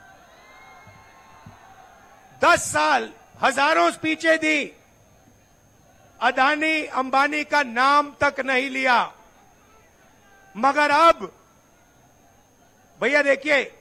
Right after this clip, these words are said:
जब कोई डर जाता है तो उन्हीं लोगों का नाम लेता है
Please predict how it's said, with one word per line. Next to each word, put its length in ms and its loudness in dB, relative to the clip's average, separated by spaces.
जब 220 0
कोई 220 2
डर 260 0
जाता 360 2
है 240 2
तो 120 6
उन्हीं 280 0
लोगों 340 4
का 160 0
नाम 280 0
लेता 340 2
है 240 2